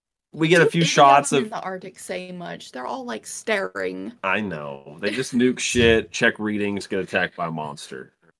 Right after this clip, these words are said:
Speaker 1: This time it's not a dog that transforms into a monster. So
Speaker 2: Mm-hmm.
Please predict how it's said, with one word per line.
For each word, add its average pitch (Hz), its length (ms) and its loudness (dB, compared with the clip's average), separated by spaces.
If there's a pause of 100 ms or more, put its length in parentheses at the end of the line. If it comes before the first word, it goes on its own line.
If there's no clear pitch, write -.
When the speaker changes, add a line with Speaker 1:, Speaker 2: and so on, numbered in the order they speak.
(240)
Speaker 1:
This 107 160 -4
time 107 160 2
it's - 140 -4
not 107 200 4
a 98 60 -2
dog 92 520 2
that 87 140 -6
transforms 85 640 -6
into 78 160 -12
a 73 60 -14
monster. 73 520 -16
So - 160 -18
Speaker 2:
Mm-hmm. 320 80 -18